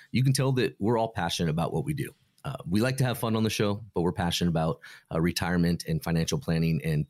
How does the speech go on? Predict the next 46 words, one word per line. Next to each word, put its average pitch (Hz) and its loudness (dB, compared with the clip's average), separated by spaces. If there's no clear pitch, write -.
making 98 -2
sure 117 -2
people 139 -2
are 131 2
taken 135 2
care 135 0
of 76 -2
throughout - -6
their 53 -8
life. - -12
So 107 2
we 110 2
always 123 4
leave 135 2
ten 131 2
spots 131 -2
in 113 -2
our 110 0
calendar 117 0
open 135 2
to - -8
come 110 -2
sit - -2
down 104 0
with 85 0
Ben 113 0
and 92 2
myself 113 -2
each 95 0
week. 127 2
Um, - -8
if 90 -4
you 90 2
wanna 107 2
sit - 0
down 120 0
with 131 0
us, 131 0
what 76 -2
you're 87 -2
gonna 127 2
get 120 0
is 101 -2
you're 113 -2
gonna 120 2
start - -2